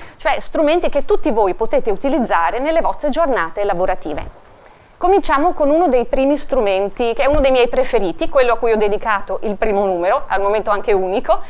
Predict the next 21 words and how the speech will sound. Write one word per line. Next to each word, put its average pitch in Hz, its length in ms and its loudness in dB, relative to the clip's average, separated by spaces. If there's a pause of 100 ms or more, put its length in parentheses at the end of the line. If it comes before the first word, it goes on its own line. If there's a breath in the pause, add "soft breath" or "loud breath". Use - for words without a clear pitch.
<laughs> - 140 -18
della - 180 -2 (160)
newsletter, 240 680 0
proprio 180 400 -2
recente, 160 640 -4 (440 loud breath)
che 403 80 -4 (100)
è 190 60 0
l'esperimento 240 1000 0
mentale. 185 920 -2 (640 soft breath)
L'esperimento 320 560 0
mentale 226 840 -2
è, 269 340 0
eh, 190 300 2
una 226 160 -2
cosa 262 180 -2
molto 226 280 0
bella, 170 420 0
è - 80 -8
sostanzialmente 311 720 -2
una 208 160 -2
micronarrazione. 208 1300 -2